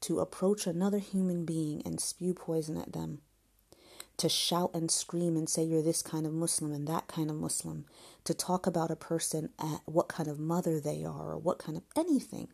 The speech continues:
All of these personal attacks, things that are done, and unfortunately, it is primarily women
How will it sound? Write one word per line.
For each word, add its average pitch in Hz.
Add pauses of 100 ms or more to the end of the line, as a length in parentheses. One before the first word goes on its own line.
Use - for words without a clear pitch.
(140)
All 214
of 202
these 180
personal 190
attacks, 202 (440)
things 208
that 180
are 170
done, 190
and 170 (340)
unfortunately, 190 (120)
it 180
is 175
primarily 170
women 165